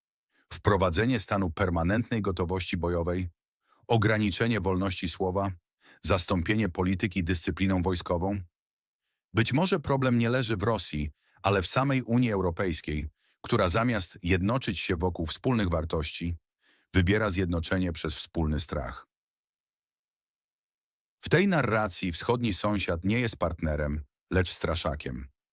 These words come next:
Wojna nie jest tragedią, lecz narzędziem.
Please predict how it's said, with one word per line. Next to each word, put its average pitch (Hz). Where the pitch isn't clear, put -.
Wojna 127
nie 120
jest 127
tragedią, 82
lecz 76
narzędziem. 71